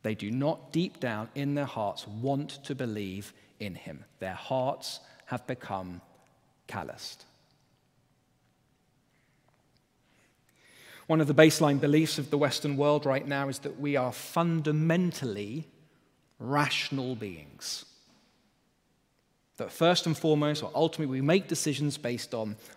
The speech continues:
logical, rational thinking, but all the evidence around us, particularly if you are familiar with the work of M I T behavioral scientist Dan Ariely,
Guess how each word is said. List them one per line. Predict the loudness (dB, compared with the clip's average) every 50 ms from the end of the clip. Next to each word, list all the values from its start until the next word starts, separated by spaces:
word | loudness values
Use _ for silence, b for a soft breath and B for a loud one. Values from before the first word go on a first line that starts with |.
| B
logical, | 2 6 6 6 6 4 -2 -2 0 0 0 0 0 -2 -4
rational | -4 -4 -4 -4 -6 -6 -6 -6 -6 -6 -8 -10
thinking, | -12 -8 -8 -8 -6 -8 -8 -8 -4
but | -4 -4
all | -2 0 -2 0
the | 2 4 4
evidence | 4 4 2 -2 -2 -4 -4 -4 -4
around | -2 -2 -2 -2 -4 -6
us, | -8 -10 -10 -12 -14 -14 -18 -20 _ _ _ _ _ _ _ _ _ _ _ _ _ _ _ _ _ _ _ _ _ _ -4
particularly | 2 4 4 6 6 4 2 2 2 2
if | 0 -2 -4 -4 -2
you | 0 2 0
are | 0
familiar | 0 -2 -2 -2 0 0 -2
with | -2 -4
the | -4
work | -2 -2 -2 -2 -2 -4
of | -4
M | -2 -2 0
I | 0 -2
T | -4 -4 -4 -4 -4
behavioral | -4 -6 -4 -4 -4 -4 -6 -8 -8
scientist | -6 -6 -6 -6 -6 -6 -6 -6 -6 -6 -10 -12 -16 -20 _ _ _ -4
Dan | -2 -2 -2
Ariely, | -2 -4 -4 -4 -4 -4 -4 -6 -6 -10